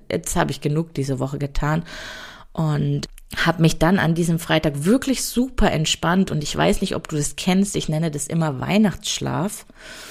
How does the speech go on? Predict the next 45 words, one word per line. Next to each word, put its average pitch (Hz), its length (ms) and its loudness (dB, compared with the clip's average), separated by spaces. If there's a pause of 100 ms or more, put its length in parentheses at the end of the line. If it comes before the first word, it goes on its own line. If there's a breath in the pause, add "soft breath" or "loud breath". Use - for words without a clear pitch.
Das 170 160 -2
ist 185 160 -2
so 202 80 2
ein 170 80 0
Schlaf, 160 500 -2
den 180 160 -2
man 165 300 -2
hat, 233 340 0 (1040 soft breath)
der 180 220 6
so 180 160 2
total 180 720 4
friedlich, 208 880 4 (200 loud breath)
friedvoll 202 960 4 (880 loud breath)
und 185 140 2
man 175 180 6
wacht 185 240 0
danach 175 360 2
auf 185 440 2
und 180 120 0
den, 160 460 2 (220)
den 196 220 8
habe 175 140 4
ich 196 80 2
halt 151 200 4
total 175 420 4
oft 165 320 0
in, - 120 -6 (200)
in 170 140 0
der 147 160 2
Weihnachtszeit. 165 720 2
Man 156 160 0
wacht 165 220 0
irgendwie 170 240 0
danach 151 380 -4
auf - 220 -2
und - 160 -6
alles 180 240 0
ist - 180 -6
so 170 100 -2
friedlich 185 680 -4
und 147 160 -6
friedvoll 175 640 -2
und 156 240 -2
so 160 160 -2
entspannend. 165 720 -2